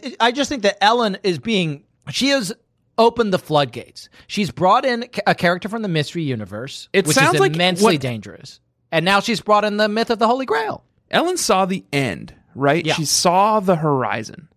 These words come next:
Speaker 1: Yeah.
Speaker 2: And I don't mean the horizon where she looked out into the inky blackness. I, I mean the horizon of these books.
Speaker 1: Yeah.
Speaker 2: She saw the, the horizon quickly rushing to, to meet her, and she
Speaker 1: Mm-hmm.
Speaker 2: thought,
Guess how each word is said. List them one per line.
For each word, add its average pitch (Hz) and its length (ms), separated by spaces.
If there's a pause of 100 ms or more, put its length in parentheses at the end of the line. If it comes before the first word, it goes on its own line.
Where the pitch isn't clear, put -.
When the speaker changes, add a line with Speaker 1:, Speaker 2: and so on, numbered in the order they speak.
(300)
Speaker 1:
Yeah. 139 140 (320)
Speaker 2:
And 156 180
I 175 80
don't 196 160
mean 190 180
the 170 80
horizon 143 400
where 131 120
she 131 140
looked 127 220
out 120 60
into 104 140
the 113 100
inky 107 160
blackness. 110 400
I, 165 140 (100)
I 147 80
mean 180 160
the 175 80
horizon 139 340
of 127 80
these 117 160
books. - 520 (240)
Speaker 1:
Yeah. 127 160 (400)
Speaker 2:
She 147 200
saw 180 520
the, 156 480
the 139 180
horizon 131 460
quickly 175 580 (720)
rushing 165 800
to, 143 240
to - 220
meet 127 280
her, 104 300
and 113 160
she 131 160
Speaker 1:
Mm-hmm. 123 100
Speaker 2:
thought, 123 340